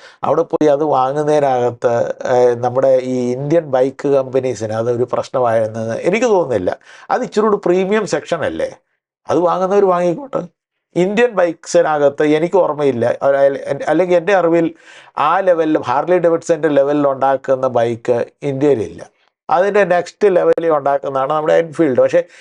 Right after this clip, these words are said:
എൻഫീൽഡ് അവിടെ നിന്നൊക്കെ നല്ലപോലെ താഴെ കിടക്കുന്ന ഒരു കമ്പനിയാണ്. It's not that level.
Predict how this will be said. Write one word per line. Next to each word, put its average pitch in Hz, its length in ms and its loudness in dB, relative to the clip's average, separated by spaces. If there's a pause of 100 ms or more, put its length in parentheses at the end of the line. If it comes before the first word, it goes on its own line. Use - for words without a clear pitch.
(160)
എൻഫീൽഡ് 202 420 0
അവിടെ 180 180 0
നിന്നൊക്കെ 185 260 0
നല്ലപോലെ 165 480 2 (100)
താഴെ 147 240 0
കിടക്കുന്ന 139 380 -2
ഒരു 135 220 2
കമ്പനിയാണ്. 113 480 -6 (460)
It's 160 240 -4
not 160 160 0 (120)
that 147 160 0 (140)
level. 120 200 0